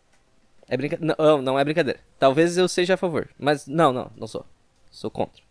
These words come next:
Acho que ne-, não pode. Não pode desejar esse tipo de coisa, é... é muito errado, ok?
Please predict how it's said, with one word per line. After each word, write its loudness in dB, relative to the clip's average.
Acho 2
que -2
ne-, 4
não 2
pode. 4
Não -4
pode 4
desejar 2
esse 0
tipo -10
de -20
coisa, 6
é... 8
é 2
muito 4
errado, 4
ok? 4